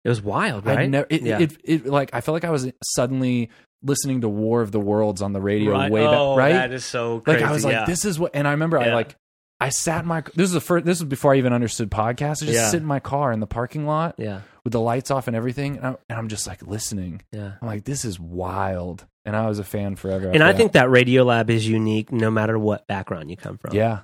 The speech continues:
Speaker 1: I
Speaker 2: yeah,
Speaker 1: think
Speaker 2: yeah.
Speaker 1: anybody that is kinda wired to like that
Speaker 2: Yeah,
Speaker 1: show, when they
Speaker 2: yeah.
Speaker 1: discover it, you're like, "This is a completely
Speaker 2: Oh,
Speaker 1: unique
Speaker 2: yeah.
Speaker 1: show."
Speaker 2: Oh, it's amazing.
Speaker 1: Yeah, in and of itself.
Speaker 2: I can't tell you how many people I'm sure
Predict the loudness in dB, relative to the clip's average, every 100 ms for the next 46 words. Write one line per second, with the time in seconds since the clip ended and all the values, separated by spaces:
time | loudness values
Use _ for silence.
0 | -4 0 0 0 2 2 2 2 2 0
1 | -2 -2 -2 -4 -2 -2 -2 -2 0 2
2 | 2 0 0 -2 -2 -2 -2 -2 -2 -4
3 | 0 2 2 2 -2 -2 0 2 0 0
4 | 0 0 0 2 2 0 -2 -4 -2 -2
5 | -4 -4 -6 -8 -8 -4 -2 -2 -2 -2
6 | -4 -6 -10 _ -2 -2 -2 -4 -4 -4
7 | -2 -4 -6 -4 -2 0 -2 -6 -10 -10
8 | -12 -10 -8 -6 -6 -6 -6 -6 -8 -8
9 | -6 -6 -8 -8 -6 -6